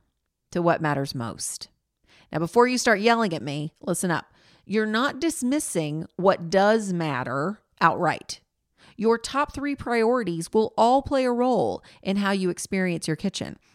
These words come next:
but you need a main thing. Why? You want an engine that pulls the train. You want a sun that holds everything in orbit.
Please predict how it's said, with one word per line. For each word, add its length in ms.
but 160
you 160
need 260
a 60
main 680
thing. 460
Why? 460
You 300
want 360
an 120
engine 480
that 140
pulls 320
the 100
train. 460
You 180
want 320
a 80
sun 640
that 160
holds 440
everything 400
in 80
orbit. 560